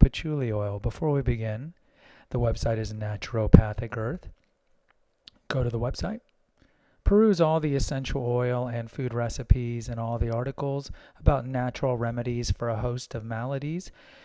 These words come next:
We generally espouse the eschewing or the avoidance of big pharma drugs because most of the time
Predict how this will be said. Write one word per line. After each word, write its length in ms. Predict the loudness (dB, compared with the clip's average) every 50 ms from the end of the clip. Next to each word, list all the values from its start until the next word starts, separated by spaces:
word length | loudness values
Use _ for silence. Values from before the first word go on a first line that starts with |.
| -20 -20 -20 -12 -6
We 180 | -4 -2 -2 0
generally 440 | 2 2 2 4 2 0 0 0 4
espouse 600 | 6 8 8 10 8 6 4 2 0 -2 -4 -4
the 220 | -4 -4 -4 -4
eschewing 880 | -2 -4 -4 -4 -6 -8 -6 -6 -4 -2 -2 -2 -2 -4 -6 -8 -8 -8
or 380 | -8 -4 -4 -2 -2 -2 -4
the 220 | -4 -6 -6 -6 -6
avoidance 680 | -6 -6 -6 -6 -4 -4 -4 -4 -4 -6 -6 -8 -8 -8 -4
of 520 | -4 -2 -2 -2 -2 -4 -6 -8 4 8
big 420 | 8 8 8 4 -4 -6 -8 -8 -8 -10 -12 -14 -20 -20 -16 -10 -8
pharma 580 | -6 -4 -4 -4 -4 -4 -4 -6 -6 -8 -10 -14
drugs 480 | -12 -10 -6 -4 -4 -4 -6 -8 -10 0
because 340 | 2 2 2 4 0 -6 -6
most 300 | -6 -4 -4 -4 -6 -8
of 60 | -10
the 100 | -8 -4
time 400 | -4 -4 -2 -4 -6 -8 -10 -12